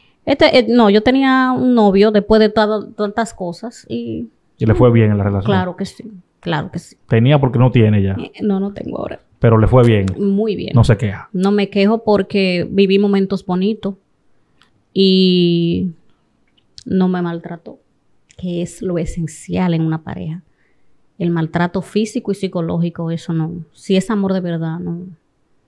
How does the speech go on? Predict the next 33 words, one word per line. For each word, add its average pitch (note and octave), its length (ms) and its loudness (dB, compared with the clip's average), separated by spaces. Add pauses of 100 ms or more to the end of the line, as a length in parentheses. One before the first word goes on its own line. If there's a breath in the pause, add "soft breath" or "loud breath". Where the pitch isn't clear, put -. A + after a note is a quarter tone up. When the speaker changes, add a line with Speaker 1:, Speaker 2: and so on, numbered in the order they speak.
(140)
Speaker 1:
Las - 120 -8
personas F3+ 360 -2
están F#3 200 -2
ahí F3 200 -2
para D#3 560 -4
quererse, E3+ 540 0
amarse, E3 640 0 (640)
tener - 140 -4
una E3 60 0
bonita E3+ 220 0
relación. E3+ 600 -4 (240)
Speaker 2:
Definitivamente. A2 720 2
Ningún B2 320 0
hombre, F3 340 4
ninguna A#2 280 6
mujer A#2+ 520 2 (380 soft breath)
merece A2 340 -2
ser G#2+ 160 2
maltratado. G#2+ 600 0
Si - 120 0
una A#2+ 120 6
relación A#2+ 360 6
no A#2+ 80 4
funciona C3 480 4
por A#2+ 120 0
la A2 100 2
razón A2+ 300 0
que B2+ 80 -2
sea, E3+ 320 -2
pues A#2+ 140 2
deje C3+ 180 2
eso E3+ 200 -2
ahí. F#3+ 340 -2